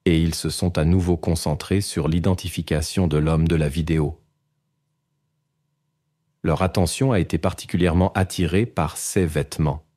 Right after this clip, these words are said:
qui ressemblaient à un uniforme de travail avec une sorte de badge ou de patch sur la poitrine. Les experts ont tenté d'améliorer la qualité de la vidéo pour voir ce qui était écrit,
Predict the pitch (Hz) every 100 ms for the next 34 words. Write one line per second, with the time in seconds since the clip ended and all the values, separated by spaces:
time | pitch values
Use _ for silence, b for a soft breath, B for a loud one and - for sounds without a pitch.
0 | _ _ _ - 95 110 107 104 127 123
1 | - 90 82 80 87 87 - 92 85 78
2 | - 80 78 78 95 - 80 - 78 71
3 | 87 - 73 73 69 78 78 73 73 73
4 | 71 - 76 78 - - 73 71 76 -
5 | 80 71 82 _ _ _ _ _ _ _
6 | _ _ _ _ _ 90 85 95 - 135
7 | 95 85 90 82 101 82 85 82 82 87
8 | 76 - 85 85 92 80 73 78 78 76
9 | 82 98 - 82 78 82 85 85 - 90
10 | 87 - 76 78 - 76 - 85